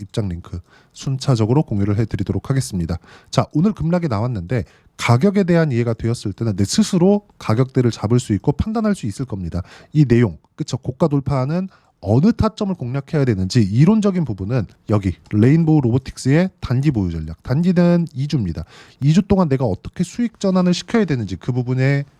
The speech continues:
대해서 이야기를 드리는 거고, 이 주 안에 수익 전환시키기 위해서는 가격에 대한 부분이 중요하고요. 가격에 대한 이해가 되어 있어야지만 주도주 그리고 신고가 두 가지 내용을 파악할 수 있는데 이 두 가지 내용도 무료로 공유를 해드리도록 할 테니까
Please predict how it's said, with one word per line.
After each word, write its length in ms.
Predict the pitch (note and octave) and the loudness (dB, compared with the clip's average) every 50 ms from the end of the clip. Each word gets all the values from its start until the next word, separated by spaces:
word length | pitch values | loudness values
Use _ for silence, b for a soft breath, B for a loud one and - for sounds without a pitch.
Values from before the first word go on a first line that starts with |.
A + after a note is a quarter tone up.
| _ _ _ | _ _ _
대해서 320 | - A2+ A2 A2 A2+ - | 0 2 2 4 4 2
이야기를 340 | B2 G2+ A2 A2 A2 A2+ A2 | 2 2 2 0 0 -2 -2
드리는 300 | - - A#2+ B2+ A#2+ G2 | -2 0 0 0 0 0
거고, 340 | F2+ F2+ F2 - C#3 G#2+ D2 B B B B B B B | -2 -2 0 2 2 2 0 B B B B B B B
이 220 | - C3+ D#3+ F#3 F3 | -6 -2 -2 -2 -2
주 200 | F3+ G3+ G#3+ G3 | 0 2 2 2
안에 220 | E3+ E3 E3+ E3+ | 2 2 0 -2
수익 220 | - - F#3+ F3+ | -4 -6 -8 -8
전환시키기 580 | - F3+ E3+ E3 D#3+ - - - E3 D3+ D3+ C3 | -6 -6 -4 -4 -6 -6 -8 -8 -4 0 2 2
위해서는 280 | B2+ B2+ B2 C3 B2+ B2+ | 2 2 2 0 -2 -2
가격에 400 | - - - G#2+ A#2+ D3 C#3+ D3 | -4 -2 -2 0 2 2 2 2
대한 200 | C3+ C3 B2+ B2 | 2 2 2 0
부분이 260 | A#2 A2 A#2+ A2+ G#2 | -2 -2 -2 -4 -4
중요하고요. 580 | - - - A2 A2+ G#2 F#2+ F#2+ G2 A#2+ D3 D#3+ - B B B B B | -4 -6 -4 -2 0 0 0 0 0 0 0 -2 -4 B B B B B
가격에 420 | B - - A#2+ B2 E3 E3 D#3+ D3 | B 0 0 2 2 2 2 2 2
대한 260 | C#3+ C#3+ C#3+ C3+ C3 | 2 2 2 2 0
이해가 260 | A#2 A#2 A#2 A2+ A2+ | -2 -2 -2 -2 -2
되어 220 | - - A2 A2+ | -2 0 0 0
있어야지만 580 | A2 G2 F#2+ - B2 G#2+ G2 F#2+ G#2 B2+ D3+ D#3+ | 0 0 -2 -2 0 0 0 0 0 0 0 -2
주도주 560 | - - - A2 - A2+ G2 - - A#2 F2 - _ _ | -2 -6 -4 2 2 2 2 2 2 0 0 -2 _ _
그리고 220 | - - - - | -16 -12 -10 -10
신고가 580 | F#2+ - - D#3+ D#3 C3 A#2+ - - - B2 G2+ B B B B B B | -8 -4 -2 -2 0 0 -2 -2 0 0 0 0 B B B B B B
두 100 | - - | -8 -2
가지 200 | - D3 C3+ C3 A2 | 0 0 0 0 0
내용을 240 | A2+ A2+ A2+ A2+ G#2+ | -2 -2 -2 -4 -4
파악할 380 | - - D#3+ D#3 - E3 C#3 | -4 -4 -4 -2 -2 -2 -4
수 100 | - - B2 | -4 -4 -4
있는데 280 | F#2+ F2+ F#2 G2 B2 | -2 0 2 2 2
이 180 | G#2+ E2 A2 A2 | 2 0 -2 -8
두 140 | - - - | -8 -4 -2
가지 180 | B2+ A#2+ A2 | -2 -2 0
내용도 440 | G2+ G2+ G2 F#2 G#2 B2 D#3+ F#3+ F#3+ b b b b b b | -2 -2 -2 -2 2 2 4 2 2 b b b b b b
무료로 360 | - F#2+ G2 A2 B2 B2+ D#3+ E3+ | -12 -6 -2 0 0 0 0 -2
공유를 340 | - A#2 G#2 A2+ A2+ A2+ - | -4 -4 -4 -2 -2 -2 -2
해드리도록 460 | - G#2+ G#2+ A2+ G#2+ A2+ A2+ - - | -2 -4 -2 -4 -2 -2 -2 -2 -2
할 80 | D3 C#3+ | 0 2
테니까 440 | - D3 G#2+ E2+ - - C#3 B2 | 2 0 0 0 0 0 0 0